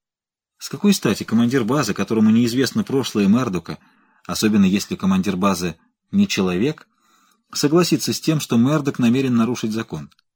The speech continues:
Он может не уловить взаимосвязи прошлых деяний Мердока с происходящим.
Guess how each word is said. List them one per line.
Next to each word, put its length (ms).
Он 160
может 260
не 100
уловить 420
взаимосвязи 680
прошлых 460
деяний 380
Мердока 520
с 100
происходящим. 880